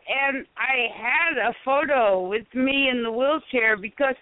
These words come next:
the hospital gave me a wheelchair. They were like,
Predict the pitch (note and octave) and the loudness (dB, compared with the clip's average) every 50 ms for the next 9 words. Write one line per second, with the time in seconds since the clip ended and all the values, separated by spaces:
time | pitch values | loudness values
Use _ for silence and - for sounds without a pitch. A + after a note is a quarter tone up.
0 | - A3+ G#3+ G#3 G#3 - F4 - - - C4+ B3+ A#3+ A#3 A3+ A3+ G#3+ F#3+ G#3+ A#3 | -6 -4 -4 -2 -2 -2 -2 -4 -6 -4 -2 0 0 0 0 -2 -4 -2 0 0
1 | B3+ D#4 C#4+ D4 D4 B3+ A3+ G#3 G3 F#3 F#3+ G#3+ A#3+ D4 E4 C#4+ - - A#3+ G3+ | 0 0 0 -2 -2 -2 -2 -2 -2 0 0 0 0 0 -2 -4 -6 -4 0 0
2 | G3+ G3+ G3 G#3+ A3+ A#3 B3 A#3+ A#3 A3+ A#3 A3+ A3 - | 0 0 0 0 0 0 0 -2 -2 0 0 -2 -2 -6